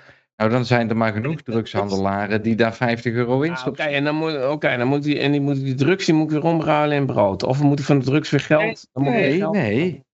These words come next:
Speaker 3: nee,
Speaker 1: Ja.
Speaker 3: jongens, jongens, kijk, la-, laat mij het uitleggen. Kijk, je kan het heel, heel simpel doen. Kijk, jij wil gewoon, eh, je hebt Bitcoin en je wil gewoon euro's hebben.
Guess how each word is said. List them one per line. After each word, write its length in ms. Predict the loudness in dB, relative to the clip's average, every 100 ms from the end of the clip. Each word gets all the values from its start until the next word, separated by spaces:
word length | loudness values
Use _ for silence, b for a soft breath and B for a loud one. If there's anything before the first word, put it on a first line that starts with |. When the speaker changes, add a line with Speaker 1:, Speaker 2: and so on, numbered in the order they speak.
| _ -2
Speaker 3:
nee, 380 | 0 2 0
Speaker 1:
Ja. 120 | -2 -2
Speaker 3:
jongens, 580 | -2 -4 _ _ -20 -6
jongens, 480 | -4 -2 -4 -6 -4
kijk, 300 | -2 -2 -6
la-, 220 | -2 0 2
laat 160 | 2
mij 140 | 2 2
het 140 | 2
uitleggen. 500 | 2 2 0 -2 -16 _ _ _ _ _
Kijk, 200 | -2 0
je 120 | 0
kan 120 | 2 4
het 100 | 4
heel, 160 | 2
heel 140 | 2 0
simpel 440 | 2 2 2 0
doen. 320 | 0 0 -4 _ _ _ _
Kijk, 200 | -2 2
jij 200 | 2 2
wil 160 | 0 0
gewoon, 520 | 0 2 4 2 0
eh, 200 | -2 -2
je 60 |
hebt 200 | -2 -4 -4
Bitcoin 440 | -4 -2 -2 0
en 60 | 0
je 200 | -2 0
wil 260 | 2 2 0
gewoon 440 | 0 0 0 -2
euro's 520 | 0 2 2 0 -4
hebben. 360 | -4 -4 -6